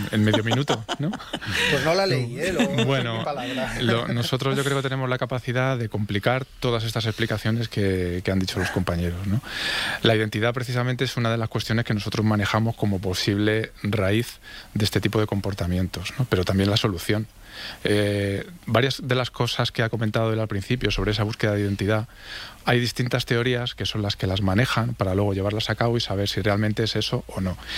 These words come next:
Speaker 1: En concreto, lo que él estaba comentando, pues hay una teoría que se llama el modelo de las tres N, de la radicalización,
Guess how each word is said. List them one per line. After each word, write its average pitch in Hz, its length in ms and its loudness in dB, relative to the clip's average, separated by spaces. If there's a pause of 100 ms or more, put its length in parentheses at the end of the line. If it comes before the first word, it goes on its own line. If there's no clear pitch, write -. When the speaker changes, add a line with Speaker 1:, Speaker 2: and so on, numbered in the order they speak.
(180)
Speaker 1:
En 107 80 4
concreto, 123 300 4
lo 123 80 0
que 131 60 0
él 127 60 0
estaba 127 240 0
comentando, 131 640 0 (380)
pues - 200 0
hay 107 80 4
una 110 160 4
teoría 117 400 2
que 107 160 -4
se - 140 -4
llama 107 520 0
el 101 120 0
modelo 104 260 4
de 104 80 0
las 101 140 -2
tres 101 260 -2
N, 113 180 2
de 95 100 0
la 95 140 0
radicalización, 98 840 0